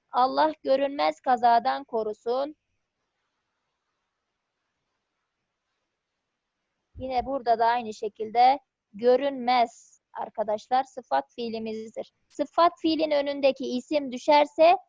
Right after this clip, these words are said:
sıfat fiil atlaşır arkadaşlar. Evet, fiilimizin önündeki isim düşerse sıfat fiilimiz atlaşmış olur. Örneklerle daha iyi anlayacağınızı düşünüyorum.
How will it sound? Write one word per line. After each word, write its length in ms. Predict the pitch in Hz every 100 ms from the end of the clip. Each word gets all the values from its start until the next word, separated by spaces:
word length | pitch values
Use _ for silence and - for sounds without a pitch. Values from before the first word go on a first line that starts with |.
| _
sıfat 500 | _ 302 294 320 330 - -
fiil 280 | 320 349 349 _
atlaşır 580 | - 262 285 294 - 294
arkadaşlar. 720 | 240 233 233 226 226 - - 247
Evet, 280 | 254 214 - _
fiilimizin 800 | _ _ 277 285 294 302 294 330
önündeki 640 | 302 277 254 233 240 240
isim 380 | 262 285 254 214
düşerse 800 | 240 - 277 277 - 262 277 302 _ _
sıfat 540 | _ 269 - 269 269 -
fiilimiz 580 | 233 220 226 247 294 _ _ -
atlaşmış 680 | 240 - 226 240 262 277
olur. 240 | 269 240 226 -
Örneklerle 760 | 254 262 262 269 269 262 220
daha 220 | 254 269
iyi 260 | 254 233 220
anlayacağınızı 840 | 214 214 226 214 233 214 208 208
düşünüyorum. 640 | 214 - 220 214 220 233